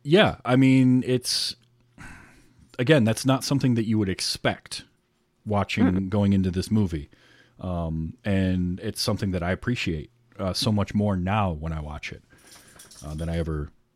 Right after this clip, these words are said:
Speaker 1: I ever could have as a kid. So, uh, it's, it's nice. Yeah, it's definitely, it's one worth watching. I'm glad that you got to watch it and you got to enjoy it. So that was, that was really cool. Um,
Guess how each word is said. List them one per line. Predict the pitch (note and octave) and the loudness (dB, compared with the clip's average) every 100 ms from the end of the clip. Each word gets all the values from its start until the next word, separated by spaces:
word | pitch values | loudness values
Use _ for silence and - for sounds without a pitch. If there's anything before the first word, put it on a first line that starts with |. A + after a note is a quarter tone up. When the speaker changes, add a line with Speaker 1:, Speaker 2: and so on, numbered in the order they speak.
| _ | _
Speaker 1:
I | D#2 | -10
ever | C#2+ | -10
could | - G#2 | -4 -4
have | - C#2 | -4 -10
as | - | -14
a | - | -16
kid. | - - | -16 -14
So, | - - C2 - _ _ _ _ _ _ - | -12 -12 -14 -18 _ _ _ _ _ _ -8
uh, | F#2 F#2 | -6 -4
it's, | G#2+ A2+ - | -6 -8 -8
it's | C3 - | -6 -2
nice. | B3 - - - _ | -2 -2 -6 -12 _
Yeah, | C#3+ G2 | 2 2
it's | G#2 | 0
definitely, | B2 D#3+ G3 D#3 C3+ B2+ | 0 2 2 4 4 4
it's | - A2 | 2 -4
one | G#2+ A#2 B2 | 0 2 2
worth | A2 G2 | 0 -2
watching. | E2+ E2+ F#2+ F2+ | -4 -4 -4 -4
I'm | E2 F2 | -4 -2
glad | G2 G#2 | 0 0
that | G2 G2+ | -2 -2
you | G2 G2+ G2+ | 0 0 0
got | F#2+ - | -2 -4
to | G#2+ | -4
watch | F2+ F2 - | -4 -4 -4
it | F#2 - _ _ | -6 -8 _ _
and | F#2 F2+ F2 F2 | -4 -2 0 -2
you | F2 | -2
got | F2+ - | -2 -2
to | G#2 | 0
enjoy | G2 F#2+ F2+ F2 | 0 0 0 -2
it. | F2+ - _ _ _ - | -4 -10 _ _ _ -10
So | F#2+ | -6
that | F2+ | -4
was, | G2 - | -6 -8
that | - F#2+ | -6 -4
was | G2 | -2
really | G2+ F#2+ | 0 0
cool. | - F2 F2 - - - _ - | -2 -6 -6 -10 -20 -20 _ -6
Um, | F#2 F#2 F2+ F2 F2 | -2 -2 -2 -2 -6